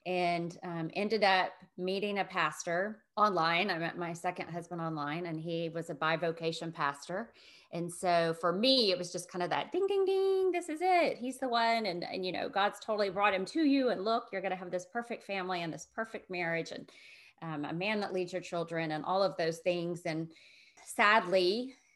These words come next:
it was not that at all. There were obviously very good times in our marriage, and we did life together and raised kids and even did ministry, loved doing ministry together. But,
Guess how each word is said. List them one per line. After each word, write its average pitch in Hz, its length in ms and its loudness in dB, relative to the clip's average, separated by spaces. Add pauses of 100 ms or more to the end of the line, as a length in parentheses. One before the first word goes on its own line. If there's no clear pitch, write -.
(120)
it 185 140 -2
was 180 160 -2
not 185 280 0
that 170 180 6
at 165 100 2
all. 156 580 2 (140)
There 170 160 -2
were 170 100 2
obviously 170 720 0
very 165 340 0
good 160 420 0 (640)
times 214 520 4
in 208 80 0
our 196 160 2
marriage, 185 580 4
and 170 220 0
we 175 100 2
did 180 220 2
life 170 260 2
together 165 460 -2
and 160 100 -4
raised 160 320 -2
kids 160 380 -4
and 156 300 -4 (520)
even 180 280 0
did 160 200 -2
ministry, 165 460 -2
loved 160 240 0
doing 160 180 -2
ministry 170 440 -4
together. 165 560 2
But, 175 380 4